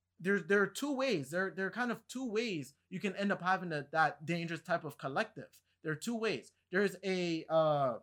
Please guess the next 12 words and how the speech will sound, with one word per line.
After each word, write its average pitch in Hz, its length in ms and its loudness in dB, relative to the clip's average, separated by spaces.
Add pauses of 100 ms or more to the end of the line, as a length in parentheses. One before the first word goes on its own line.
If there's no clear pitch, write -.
(720)
there 175 220 4
is 180 180 0
a 170 340 0 (240)
kind 190 260 2
of 170 200 2 (140)
voluntary 233 800 4
way, 285 380 2 (240)
and 175 140 0
there 208 200 4
is 196 200 0
a, 170 640 0 (240)
uh, 156 340 6